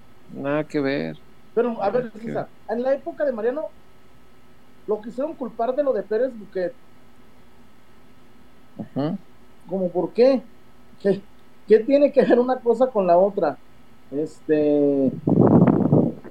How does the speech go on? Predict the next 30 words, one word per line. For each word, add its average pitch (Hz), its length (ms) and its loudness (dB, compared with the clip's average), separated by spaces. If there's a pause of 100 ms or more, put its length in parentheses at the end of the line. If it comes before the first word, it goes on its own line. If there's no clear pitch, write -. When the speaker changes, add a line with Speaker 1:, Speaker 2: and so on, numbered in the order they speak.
(140)
Speaker 2:
ejemplo, - 380 -6 (200)
a 156 140 -2
ver, 190 220 2
les 180 120 0
voy 220 120 6
a 277 60 4
matar, 240 460 -4
les 180 200 -8
voy 220 140 0
a 262 60 0
matar, 214 460 -4 (420)
este, 156 1300 -4 (220)
les 165 160 2
voy 233 120 6
a 285 40 6
matar 220 260 -2
el 226 120 2
gallo. 156 300 -4 (1700)
¿Quién 262 220 4
trajo 285 480 0 (440)
al 180 140 -2
Piojo 220 240 0
Alvarado, 175 440 -2 (120)
César? 165 260 -6 (1800)
Speaker 1:
El 120 200 -8
Piojo 147 440 4
lo 139 140 4
trajo 147 420 2
Peláez, 170 460 4
¿no? 247 120 -4